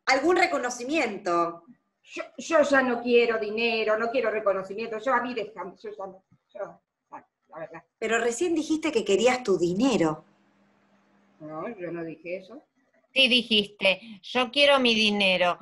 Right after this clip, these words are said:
Speaker 3: ¿Y ustedes? Y entonces yo pregunté, "¿Dinero?".
Speaker 2: No, no, no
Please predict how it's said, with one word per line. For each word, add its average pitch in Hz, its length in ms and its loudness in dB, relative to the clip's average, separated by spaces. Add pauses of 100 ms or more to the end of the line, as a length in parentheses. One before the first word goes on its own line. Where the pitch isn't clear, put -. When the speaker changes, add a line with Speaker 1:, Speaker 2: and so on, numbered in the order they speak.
(120)
Speaker 3:
¿Y 208 200 -2
ustedes? 320 920 2
Y 240 360 -2
entonces 262 580 0
yo 240 120 -6
pregunté, 208 920 -2
"¿Dinero?". 220 1300 4
Speaker 2:
No, 370 120 -2
no, 403 400 -4
no 370 60 0